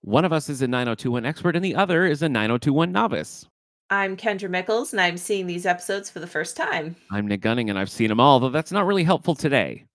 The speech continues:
Speaker 1: but I have, in
Speaker 2: No.
Speaker 1: fact, seen all episodes of nine oh two one oh.
Speaker 2: <laughs> Our show is brought to you by the Radio Meanwhile Network.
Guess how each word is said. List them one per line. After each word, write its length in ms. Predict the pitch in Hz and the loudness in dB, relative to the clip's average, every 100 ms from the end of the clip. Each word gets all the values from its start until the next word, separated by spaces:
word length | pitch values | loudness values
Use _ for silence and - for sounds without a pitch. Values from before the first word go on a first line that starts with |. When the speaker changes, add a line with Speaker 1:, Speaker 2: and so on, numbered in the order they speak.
| _ | _
Speaker 1:
but 140 | 107 | -2
I 80 | 101 | 0
have, 200 | 104 139 | 4 8
in 60 | 202 | 10
Speaker 2:
No. 140 | 165 | 10
Speaker 1:
fact, 380 | 98 95 - - | 8 0 -8 -20
seen 280 | - - 107 | -8 -2 0
all 160 | 98 95 | 2 0
episodes 420 | 85 92 82 76 | -2 -4 -4 -6
of 100 | 85 | -8
nine 140 | 90 67 | -6 -6
oh 40 | |
two 140 | - | -6
one 100 | 53 - | -6 -8
oh. 60 | - | -12
Speaker 2:
<laughs> 60 | 392 - 480 _ _ _ - 214 _ _ _ _ - - - | -14 -12 -16 _ _ _ -20 -20 _ _ _ _ -12 -10 -2
Our 140 | - 254 | 4 4
show 200 | 254 247 | 4 4
is 120 | 233 | 4
brought 240 | 220 294 | 4 2
to 80 | - | 0
you 80 | 220 | 0
by 120 | 202 | 2
the 100 | 190 | 2
Radio 340 | 185 196 196 190 | 2 0 2 0
Meanwhile 380 | 190 196 180 170 | -2 -2 -2 0
Network. 540 | 254 - 208 269 - | 0 2 2 2 -10